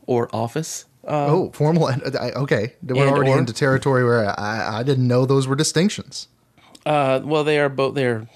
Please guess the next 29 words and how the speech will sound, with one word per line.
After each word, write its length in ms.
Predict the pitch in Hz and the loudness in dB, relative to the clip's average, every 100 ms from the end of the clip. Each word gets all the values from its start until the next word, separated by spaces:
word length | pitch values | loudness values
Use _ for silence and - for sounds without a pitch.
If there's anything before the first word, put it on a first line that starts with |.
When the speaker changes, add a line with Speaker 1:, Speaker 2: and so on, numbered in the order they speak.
| - | -4
Speaker 1:
two 120 | 151 | -2
different 280 | 123 113 107 | 0 -2 -6
things, 280 | 113 113 - | -6 -6 -8
kind 260 | 120 117 120 | -4 -4 -4
of, 120 | 117 | -4
but 200 | 123 135 | -4 -2
you 100 | 135 | -2
could, 120 | 135 | 0
I 100 | 139 | 0
would 120 | 139 135 | 0 0
say 80 | |
these 180 | 131 117 | -2 -2
both 220 | 123 117 | -2 -4
fit 180 | - 127 | -4 -6
for 100 | - 131 | -4 -2
both. 240 | 131 160 | -2 0
So 260 | - 135 120 - - - | 0 0 0 -10 -20 -6
one 320 | 127 147 170 160 | 0 2 2 0
is, 260 | 131 123 | -2 -4
uh, 260 | - 120 117 | -4 -4 -2
Lalique 600 | 131 131 135 156 180 - - _ _ | -2 0 2 0 -2 -12 -20 _ _
Encre 640 | 143 139 120 147 143 139 135 | 0 0 -2 -4 -2 0 0
Noir. 640 | 139 139 131 135 151 170 - | 0 0 0 -2 -4 -6 -4
I 140 | 139 | 0
don't 160 | 160 170 | 0 0
know. 200 | 165 160 | 0 0
I'm 240 | 147 156 | 0 0
not 220 | 175 160 | -2 -6
French, 500 | 127 143 151 185 - | -4 -2 -2 -4 -10